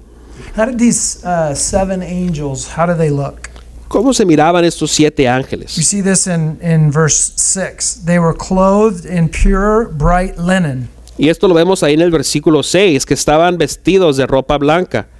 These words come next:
Speaker 1: You should re-, be reminded, it's just like the Son of Man in chapter one, with these golden sashes around their chests.
Speaker 2: Debemos de ser recordados aquí como el, el Hijo del Hombre que fue, ah, vestido de oro.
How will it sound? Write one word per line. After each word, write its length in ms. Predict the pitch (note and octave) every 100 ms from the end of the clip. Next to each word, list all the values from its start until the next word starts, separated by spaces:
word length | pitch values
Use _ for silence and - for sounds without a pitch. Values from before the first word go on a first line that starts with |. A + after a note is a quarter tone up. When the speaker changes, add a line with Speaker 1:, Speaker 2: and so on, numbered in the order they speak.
| - - - - - - -
Speaker 1:
You 80 | F3+
should 240 | E3+ G#3+
re-, 240 | G#3 G3 G3
be 180 | E3+ G3
reminded, 580 | G3+ F#3 F#3 A3 G#3 D#3+
it's 220 | D#3+ F3+
just 300 | - G3+ -
like 220 | G#3 G3+ F#3+
the 100 | E3+
Son 300 | - G3 G#3
of 100 | F3+
Man 360 | F#3 F3+ F3+
in 100 | E3
chapter 400 | D3+ F3 E3 E3+
one, 400 | E3 F#3+ F#3 C#3+ - - -
with 200 | F#3 F3+
these 240 | G3 E3 C3
golden 540 | F3 G3 A3 A3+ G#3+
sashes 760 | - A3+ B3 A#3+ - E3+ D3+ D#3
around 320 | D#3+ E3 E3
their 140 | D#3
chests. 640 | D3 E3+ B2+ - - - -
Speaker 2:
Debemos 400 | - C#3+ F3+ G3
de 340 | F#3 D#3+ D#3 -
ser 200 | C3+ D#3+
recordados 640 | F#3+ - D3+ D3+ F3 G3 F3+
aquí 360 | D3+ - G#3
como 380 | G#3+ F#3+ E3 D3
el, 100 | C3+
el 140 | C#3+ D3+
Hijo 240 | F#3+ G#3+
del 160 | F3+ D#3
Hombre 400 | G3 G#3+ E3 D#3
que 160 | D#3+
fue, 400 | D3 - D#3 E3 - - - -
ah, 140 | D#3+
vestido 500 | D#3+ - - F3+ G3
de 160 | E3+ C#3+
oro. 380 | F#3+ F3 G2+